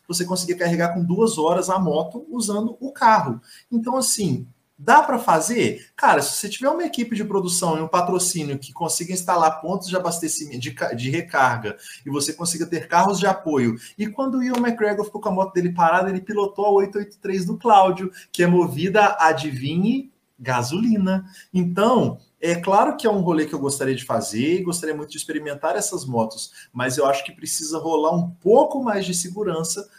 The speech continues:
pra que o rolê aconteça com mais tranquilidade, né?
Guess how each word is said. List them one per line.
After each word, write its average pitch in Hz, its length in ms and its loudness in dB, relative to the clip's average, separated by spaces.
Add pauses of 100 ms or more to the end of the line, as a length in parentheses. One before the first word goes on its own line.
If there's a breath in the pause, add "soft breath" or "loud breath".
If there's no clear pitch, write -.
(100)
pra 185 140 -2
que 180 120 -6
o 175 40 0
rolê 170 360 2
aconteça 175 640 -4
com 156 200 -8
mais 139 520 -2
tranquilidade, 113 800 -10 (800)
né? - 200 -14